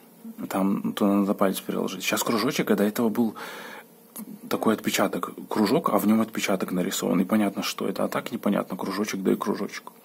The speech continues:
Короче, получше стало, я рад, что обновился. И, кстати, обновляется оно совсем по-другому. Раньше в старых Xiaomi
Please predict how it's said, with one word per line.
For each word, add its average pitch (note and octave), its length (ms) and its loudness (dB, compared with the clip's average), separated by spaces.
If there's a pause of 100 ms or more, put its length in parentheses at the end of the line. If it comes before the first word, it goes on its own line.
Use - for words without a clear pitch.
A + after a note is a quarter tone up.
(220)
Короче, C3 400 -2 (1120)
получше G3 380 6
стало, - 300 -2
я F#2+ 140 2
рад, A2 140 2
что - 180 -6
обновился. - 560 -2
И, G2 40 2
кстати, C3+ 260 -2
обновляется C3+ 500 2
оно G2 80 2
совсем G#2 300 0
по-другому. A#2 520 0 (440)
Раньше A#2+ 460 0
в C3+ 200 -2
старых A2+ 260 -2
Xiaomi A2+ 480 -2